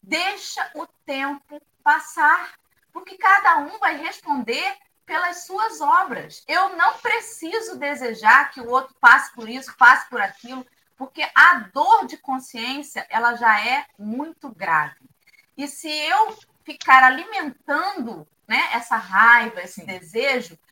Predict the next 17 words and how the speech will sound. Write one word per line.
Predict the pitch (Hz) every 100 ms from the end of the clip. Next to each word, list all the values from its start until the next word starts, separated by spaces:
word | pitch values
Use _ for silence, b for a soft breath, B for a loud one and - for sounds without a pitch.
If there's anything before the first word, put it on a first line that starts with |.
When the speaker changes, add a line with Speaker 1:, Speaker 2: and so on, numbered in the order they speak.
| _ -
Speaker 1:
no | 254
momento | 285 285 370 415
em | 359
que | 349 330
a | 285
minha | 277 381 605 640 605 554
própria | 539 480 - 277
consciência | - 254 - 226 226 240
me | 208 196
cobrar, | 196 170 190 392 427
porque | -
eu | 208
também | 208 175 262 508
tenho | 277 220
os | 196
meus | 190 185
tropeços, | - - 240 311 415 - - -